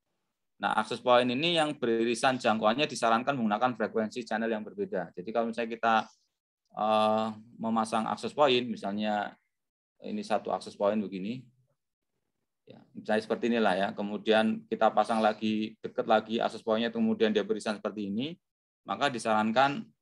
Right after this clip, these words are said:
untuk akses point A dan akses point B itu channelnya dibuat yang berbeda. Nah, seperti ini modelnya. Ya.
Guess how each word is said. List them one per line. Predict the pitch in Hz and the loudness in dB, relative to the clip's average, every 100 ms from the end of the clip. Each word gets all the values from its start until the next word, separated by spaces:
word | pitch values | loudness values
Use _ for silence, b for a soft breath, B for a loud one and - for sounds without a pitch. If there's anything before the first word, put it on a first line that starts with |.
| _ - | _ -8
untuk | 113 110 113 113 - | -2 0 2 2 0
akses | - 113 | -8 -6
point | - 107 110 | -2 0 0
A | 123 123 | 0 0
dan | 113 101 | 0 -2
akses | 101 113 - | -4 -8 -6
point | 110 110 | -2 -2
B | 110 98 98 | 0 0 0
itu | 139 | -2
channelnya | 127 101 95 110 | -2 -4 -4 -6
dibuat | 113 90 92 92 | -8 -6 -6 -4
yang | 98 - _ _ _ | -10 -12 _ _ _
berbeda. | 104 90 92 - 80 - _ - | -12 -8 -6 -6 -12 -14 _ -4
Nah, | 104 | -4
seperti | - 104 110 104 | -2 -4 -2 -2
ini | 98 95 _ _ _ _ _ _ _ | -6 -12 _ _ _ _ _ _ _
modelnya. | 101 101 95 90 87 - _ _ _ _ _ _ | -12 -4 -4 -4 -12 -18 _ _ _ _ _ _
Ya. | - 101 | -10 -10